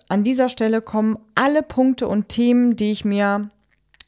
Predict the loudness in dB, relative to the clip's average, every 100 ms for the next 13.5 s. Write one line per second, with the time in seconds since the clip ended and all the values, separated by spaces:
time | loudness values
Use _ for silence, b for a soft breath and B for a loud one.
0 | _ -12 2 4 4 4 2 0 -4 -2
1 | -4 -2 -2 0 0 0 0 -2 -4 -2
2 | 0 0 0 -2 -2 -4 2 4 4 2
3 | -2 0 0 0 0 0 -2 0 2 2
4 | 0 0 -2 -2 -2 -2 -6 -6 -6 -6
5 | -8 -6 -6 -8 -6 -6 -6 -12 _ -8
6 | -4 -4 -6 -10 -12 -10 -10 -12 -12 -18
7 | _ _ _ _ _ -20 _ _ _ -4
8 | -4 0 4 6 4 2 0 -4 -8 -20
9 | -2 0 2 2 0 0 0 0 0 -2
10 | 0 0 -2 -4 -2 0 -2 -4 0 0
11 | 0 -4 -2 -2 -2 0 2 2 0 -2
12 | -4 -2 -2 -2 -6 -6 -2 0 0 -4
13 | -8 -14 -14 -16 -18